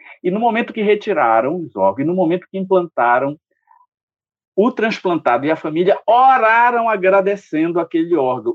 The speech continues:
E a oração sincera e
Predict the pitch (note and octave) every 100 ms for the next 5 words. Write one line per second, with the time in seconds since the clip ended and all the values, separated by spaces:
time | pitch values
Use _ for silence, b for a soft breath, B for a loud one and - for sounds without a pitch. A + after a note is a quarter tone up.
0 | - F3 F3+ G3 A#3+ A3+ - F#3 G3 -
1 | G3 F#3 C#3+ C3+ C#3 - G#3+ A#3+ C#4 A#3+
2 | -